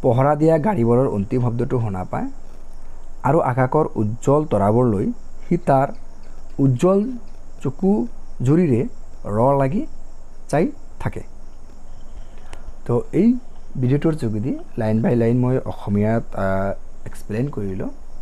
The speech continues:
চ' নেক্সট ভিডিঅ'টোত ইয়াৰ পৰা যিমান এম চি কিউৰ লগতে যি ৱৰ্ড মিনিং, তাৰপিছত ৰাইমিং ৱৰ্ডছ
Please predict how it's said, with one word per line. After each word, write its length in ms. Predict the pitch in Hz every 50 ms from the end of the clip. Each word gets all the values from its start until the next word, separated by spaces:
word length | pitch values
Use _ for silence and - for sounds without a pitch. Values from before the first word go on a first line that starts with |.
| - - - - -
চ' 100 | - -
নেক্সট 340 | - 139 113 101 101 104 104
ভিডিঅ'টোত 360 | 113 117 117 117 147 165 185 - -
ইয়াৰ 140 | 107 107 -
পৰা 160 | 113 117 117
যিমান 500 | 110 110 - 98 101 101 107 113 120 117 - - -
এম 120 | 104 98
চি 180 | 95 - - 104
কিউৰ 340 | - 113 113 113 113 113
লগতে 540 | 110 104 92 92 101 101 - 107 107 107 107 - - - - - - - - - -
যি 100 | 131 113 - - -
ৱৰ্ড 260 | 113 113 107 - 117
মিনিং, 480 | 110 110 107 104 104 104 101 104 104 117 - - - - - - -
তাৰপিছত 760 | 98 95 98 98 101 104 104 101 104 101 104 104 101 - 95
ৰাইমিং 480 | 95 95 95 98 104 113 117 117 113
ৱৰ্ডছ 380 | 107 107 104 104 104 104 101 -